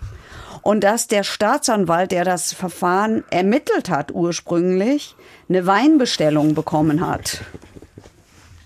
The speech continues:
Weine wurden übrigens auch häufig bestellt.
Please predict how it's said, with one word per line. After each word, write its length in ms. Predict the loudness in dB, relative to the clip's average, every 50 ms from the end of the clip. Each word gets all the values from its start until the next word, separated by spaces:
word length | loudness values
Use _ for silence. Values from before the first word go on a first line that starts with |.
| -12 -10 -10 -10 -12 -20 -20 -20 -14 -14 -12 -12 -12 -10 -10 -10 -10 -10 -12 -10 -10 -10 -6
Weine 380 | -2 -2 0 0 0 0 0 0
wurden 280 | 0 0 0 0 -2 -4
übrigens 380 | -6 -6 -4 -4 -2 -2 -2 -4
auch 220 | -6 -8 -6 -4
häufig 320 | -6 -6 -6 -6 -10 -12
bestellt. 580 | -10 -10 -10 -8 -6 -6 -6 -8 -8 -12 -14